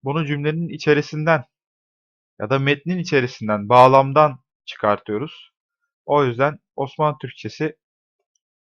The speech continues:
bir irfan dilidir aynı zamanda. Bu dizin bize, e, okuduğumuz kelimeyi yanlış okumuş olabileceğimizi gösteriyor ve diğer okumalarını yapıyor.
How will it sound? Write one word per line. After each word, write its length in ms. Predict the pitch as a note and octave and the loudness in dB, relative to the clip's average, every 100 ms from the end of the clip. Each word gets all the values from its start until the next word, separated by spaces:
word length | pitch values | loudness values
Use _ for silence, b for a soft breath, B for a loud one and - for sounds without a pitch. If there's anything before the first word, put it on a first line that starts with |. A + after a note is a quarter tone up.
| _ | _
bir 140 | C3 C#3+ | -4 -2
irfan 460 | C3 B2 D#3+ D#3+ | -2 4 4 4
dilidir 240 | B2+ G#2+ G#2 | -2 -2 -2
aynı 240 | G#2 F#2+ | -2 -2
zamanda. 480 | F#2+ G2 F#2+ B2 D3+ _ _ _ _ _ _ _ _ _ _ _ | -6 -6 -6 -8 -10 _ _ _ _ _ _ _ _ _ _ _
Bu 160 | C#3+ D#3+ | -4 -2
dizin 360 | D3 D#3+ - _ | -2 -2 -6 _
bize, 460 | C3 C3+ D#3+ E3 - _ _ _ _ _ _ _ _ _ _ _ A#2 | -10 -2 2 2 0 _ _ _ _ _ _ _ _ _ _ _ -4
e, 200 | A2+ A2 | -2 -2
okuduğumuz 640 | A#2+ - C#3 D3+ E3+ - | -4 -6 -4 -2 -4 -6
kelimeyi 440 | - D3 D3 D#3+ | -4 -2 0 0
yanlış 640 | E3 D3+ D#3+ F3 - - - _ _ _ _ _ _ _ _ _ | 4 4 4 -4 -8 -10 -18 _ _ _ _ _ _ _ _ _
okumuş 440 | B2+ - D3+ E3+ | -8 -6 -6 -4
olabileceğimizi 1000 | - C#3+ C#3+ D3 D3 D3 D3 D3 D3 C3 - _ _ _ _ _ _ _ _ | 2 2 2 2 0 0 -2 -2 -2 -2 -6 _ _ _ _ _ _ _ _
gösteriyor 680 | A#2 A#2+ - A#2 A2+ D3+ F3 | -2 -2 -2 -4 2 4 4
ve 260 | F3+ F3 - - | 2 0 -2 4
diğer 220 | E3+ D#3+ | 6 8
okumalarını 800 | - B2+ C3 B2+ B2+ C3 C3 A2 _ - | 6 -4 -2 2 4 4 0 -6 _ -8
yapıyor. 440 | G#2+ - A#2 D#3 | -8 -4 -4 -4